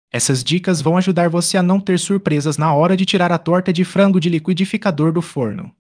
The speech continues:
Vantagens de usar o liquidificador na receita. Como o liquidificador facilita o preparo, usar um liquidificador na cozinha é como ter um assistente pessoal. Ele faz o trabalho pesado para você. Quando você decide fazer uma torta de frango de liquidificador,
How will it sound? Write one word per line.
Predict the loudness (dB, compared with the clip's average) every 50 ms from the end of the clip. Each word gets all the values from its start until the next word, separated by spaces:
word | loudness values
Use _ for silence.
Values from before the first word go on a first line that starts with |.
| _ _ _
Vantagens | -6 -6 -2 0 0 0 2 2 -2 -2
de | 0 -2
usar | -2 0 0 0 0 0
o |
liquidificador | -2 -4 -4 -6 -4 -4 -4 -6 -6 -6 -4 -4 -4 -2 -2 -2
na | -2 -2
receita. | -2 -4 -4 -4 -4 -6 -4 -4 -4 -6
Como | -4 -4 -2 0 0
o | -2
liquidificador | -2 -2 -4 -4 -4 -2 -4 -4 -2 -2 -2 -2 0 -2 -2
facilita | -2 -2 -4 -4 -2 -2 -4 -4 -2 -4 -4 -4 -4
o | -6
preparo, | -4 -4 -6 -2 0 0 0 0 0
usar | -2 -2 -2 -2 0
um | -2 -4
liquidificador | -4 -4 -6 -6 -4 -4 -4 -6 -4 -2 -2 -2 0 -2 -2
na | -2 -2
cozinha | -4 -2 -4 -2 -2 0 0 0 2 2 0 -2 -4 -6
é | -6 -4
como | -4 -4 -4 -4
ter | -2 -2 -2 -2
um | 0 -2
assistente | -2 -4 -4 -8 -6 -4 -4 -4 -2 -4 -6
pessoal. | -6 -6 -8 -6 -4 -2 -2 0 -2 -2 -6 -10 -16 _ _ _ _ _ _ -4
Ele | 0 0 0
faz | 2 2 0 2 2
o | -2
trabalho | -2 -2 -2 0 2 2 2 2 0 0
pesado | -2 -2 0 2 0 0 0 -2
para | -2 -4 -2
você. | -2 -4 -4 -4 -4 -4 -6 -6 -10 _ _ _ _ _ _ _ -2
Quando | 0 2 2 2
você | 0 0 0 -2
decide | 0 0 -2 0 0 0 0 0
fazer | -2 0 0 0 2 0 0
uma | 0 0 0
torta | 0 0 0 0 0
de | -2 -2
frango | -2 0 0 2 2 2
de | 2 0
liquidificador, | 0 0 0 -2 -2 -2 -2 -4 -2 -2 -2 0 0 0 -2 -2